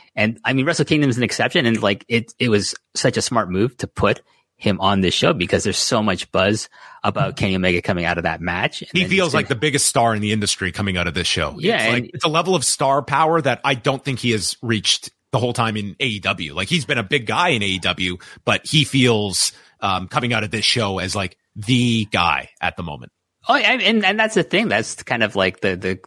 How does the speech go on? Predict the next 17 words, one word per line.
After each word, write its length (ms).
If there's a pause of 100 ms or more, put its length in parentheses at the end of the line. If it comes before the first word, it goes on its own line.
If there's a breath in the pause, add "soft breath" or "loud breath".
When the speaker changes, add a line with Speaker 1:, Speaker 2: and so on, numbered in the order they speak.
(120)
Speaker 1:
the 320
kind 180
of 100
thought 280
I 120
see 320
a 80
lot 320
and 120
that 80
I 140
share 360
is, 200
like, 200 (380 loud breath)
if 220
he, 380
if 300